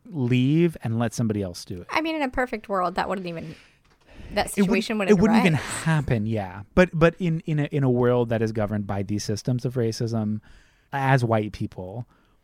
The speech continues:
Speaker 2: Mm-hmm.
Speaker 1: that's, that should not even be a question. That should be the most commonplace, regular decision to be made. Anyways,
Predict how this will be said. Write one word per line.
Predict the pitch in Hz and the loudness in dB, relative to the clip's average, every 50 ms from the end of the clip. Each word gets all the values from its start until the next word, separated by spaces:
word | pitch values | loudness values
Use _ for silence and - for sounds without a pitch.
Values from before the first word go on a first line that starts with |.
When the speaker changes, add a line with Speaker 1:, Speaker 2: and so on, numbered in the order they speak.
| _ _ _ - | _ _ _ -12
Speaker 2:
Mm-hmm. | 208 208 208 185 175 170 143 | -10 -10 -10 -8 -8 -6 -2
Speaker 1:
that's, | 110 123 120 131 135 - - 160 160 | 2 4 4 4 2 0 -4 -10 -6
that | 127 127 120 139 - | -2 -2 -2 -2 -2
should | - - 139 131 | 0 0 2 2
not | 123 113 113 117 - _ - | 2 2 0 -2 -4 _ -6
even | 135 120 107 120 120 110 | -4 -4 -2 0 -2 -2
be | 101 - 117 101 104 104 107 | -2 -4 -4 -4 -2 -4 -4
a | 107 92 | -6 -8
question. | - - 113 107 98 - - 120 107 104 101 98 107 - _ | -8 -4 -4 -4 -4 -2 -2 -2 -2 -2 -2 -4 -6 -8 _
That | - 107 104 | -6 -6 -6
should | - - 123 113 | -4 -4 -4 -2
be | 113 | -2
the | 101 104 | -2 0
most | 104 104 98 98 92 90 - - - - - - _ _ _ _ _ _ _ _ _ _ _ _ _ _ - | 0 -2 -2 -2 -4 -6 -8 -10 -12 -14 -18 -20 _ _ _ _ _ _ _ _ _ _ _ _ _ _ -4
commonplace, | - 151 147 143 143 139 - - 127 120 120 - - - - _ | 0 2 4 4 4 2 0 0 0 0 0 -2 -4 -10 -14 _
regular | - 131 113 113 113 107 113 107 107 104 107 | -6 -2 -2 0 0 0 0 0 0 0 -2
decision | 104 - 104 - - 101 98 104 98 95 92 95 104 | -2 -4 -6 -4 -4 -6 -4 -6 -8 -8 -8 -10 -12
to | - - 110 | -16 -14 -12
be | 104 92 | -12 -12
made. | 92 92 90 92 - - - _ _ - | -12 -12 -16 -16 -18 -20 -20 _ _ -2
Anyways, | 147 143 120 101 92 92 - - | 0 0 0 -2 -4 -8 -12 -14